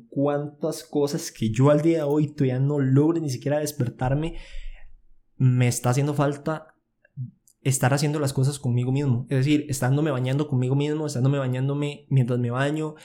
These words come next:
estándome lavándome los dientes mientras me lavo los dientes. La conciencia para mí es casi que la definición del vivir con significa-, con significa-, significado,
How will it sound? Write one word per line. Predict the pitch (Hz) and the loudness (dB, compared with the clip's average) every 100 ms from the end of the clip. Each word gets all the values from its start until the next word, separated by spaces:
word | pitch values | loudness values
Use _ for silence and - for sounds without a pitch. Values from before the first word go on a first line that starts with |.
| - - | -20 -4
estándome | 131 147 147 | 2 2 2
lavándome | 120 139 180 147 | 2 2 4 4
los | 135 | 2
dientes | 143 143 | 2 0
mientras | 147 139 131 | -4 -4 -2
me | 123 | -2
lavo | 123 | -2
los | 127 | -2
dientes. | 123 135 127 127 - - _ _ - - _ _ _ _ _ _ _ _ _ _ _ - | 0 0 0 -2 -6 -12 _ _ -20 -20 _ _ _ _ _ _ _ _ _ _ _ -6
La | 123 117 | -2 2
conciencia | 120 117 147 165 | 2 2 2 0
para | 139 120 | 0 2
mí | 135 156 160 - _ _ _ _ | 2 2 -2 -10 _ _ _ _
es | 131 135 - - - _ | 0 0 -2 -6 -8 _
casi | - 131 131 139 | 0 0 0 -4
que | - | -2
la | 123 | 0
definición | 117 117 117 110 110 120 127 | 0 0 -2 -2 -2 -2 0
del | 131 123 | 0 0
vivir | 117 117 113 | 2 0 0
con | 127 123 | -2 -2
significa-, | 120 113 110 110 117 | -2 -2 -4 -8 -10
con | - 131 117 113 | -12 -4 0 0
significa-, | 107 113 120 113 - | 0 -2 -4 -6 -4
significado, | - 127 131 127 117 131 147 156 - | 0 2 4 2 2 0 0 -2 -8